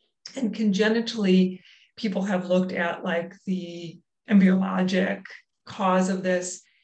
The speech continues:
Um, it can be due to a number of reasons, including failure of lactiferous duct development. So that's always important to recognize that there may not be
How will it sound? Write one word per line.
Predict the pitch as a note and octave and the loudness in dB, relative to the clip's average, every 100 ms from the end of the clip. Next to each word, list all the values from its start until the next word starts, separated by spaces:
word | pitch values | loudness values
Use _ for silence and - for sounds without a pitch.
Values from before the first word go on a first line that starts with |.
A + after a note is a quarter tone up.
| _ _ - | _ _ -12
Um, | F3 E3+ D#3+ E3 F#3+ - - | -8 -6 -8 -6 -8 -8 -6
it | - | -2
can | G3 F#3 - | 2 2 0
be | F#3 E3+ E3+ E3+ F#3+ | -8 -8 -8 -4 -4
due | F#3 F#3 | -2 -2
to | G#3+ | 0
a | |
number | F#3 F#3 F3 | 0 -2 0
of | F3+ | 2
reasons, | G3 F#3+ F#3+ F#3 | 2 4 2 2
including | F#3+ F#3 - D4+ D4+ F#3 | 0 0 -2 -6 -2 -4
failure | - G3+ F#3 G3 G3+ F#3 - | -4 -2 0 2 0 -4 -4
of | F#3 | -8
lactiferous | F3 F#3 F#3 F3 F#3 F#3 | -8 -8 -8 -6 -6 -6
duct | - - | -10 -8
development. | E3 D#3+ F3 F3+ - - - | -8 -4 -2 -2 -4 -8 -6
So | F#3+ | -2
that's | F#3+ F#3 | 0 2
always | F3+ F#3 F#3 F#3 - _ _ _ - | 4 6 4 2 -6 _ _ _ -2
important | G3 F#3 F#3+ - F#3+ | 0 2 -2 -2 -2
to | G3 | -2
recognize | F3+ F#3 G3+ F#3 E3+ F#3+ F#3 F#3 | -4 -4 -4 -6 -8 -6 -4 -4
that | - | -4
there | F3+ | -4
may | F#3 F3 F3 | -4 -4 -6
not | E3+ D#3+ - | -8 -10 -10
be | F#3 F3+ F3+ E3 | -10 -6 -6 -8